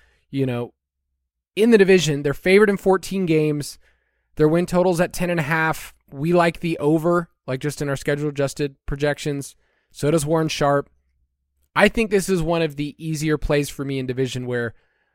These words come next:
I thought it would be minus one fifty or more. I think that it will change pretty, pretty soon. And down the stretch, I think they have some easier games too. That's like, okay, well, like, the Cardinals in week seventeen, like, they could rest their starters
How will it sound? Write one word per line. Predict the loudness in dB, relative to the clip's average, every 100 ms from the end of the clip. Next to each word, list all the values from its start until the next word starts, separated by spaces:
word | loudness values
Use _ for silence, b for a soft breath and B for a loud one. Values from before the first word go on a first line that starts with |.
| _ _ _ _ _ _
I | 0
thought | 2 4 6
it | 6
would | 4
be | 0
minus | 0 0 -2
one | -4
fifty | -4 -4 -4 -4
or | -2
more. | 2 4 4 2 -6 _ _ _ _
I | -4
think | -4 -4 -4
that | -4
it | -4
will | -6
change | -8 -4 -2 -4 -6 -14 _ _ _ _ _
pretty, | -4 -2 -2 -6 _ _ _ _
pretty | -2 -2
soon. | -2 -2 0 0 -4 _ _ _ _ _ -6
And | -2
down | 0 0
the | -2
stretch, | -2 -2 -2
I | -4
think | -4
they | -4
have | -6
some | -8 -10
easier | -8 -6 -6
games | -6 -6 -8
too. | -6 -4
That's | -4 -8 -14 -14
like, | -14 -14 -20 _ -18
okay, | -14 -14 -12
well, | -14
like, | -14 -16 -16 _ _
the | -10
Cardinals | 0 2 2 0 -4
in | -6
week | -6 -8
seventeen, | -8 -8 -8 -10
like, | -6 4
they | 4
could | 4 2
rest | 4 2 0
their | -2
starters | 0 2 4 2 0 -4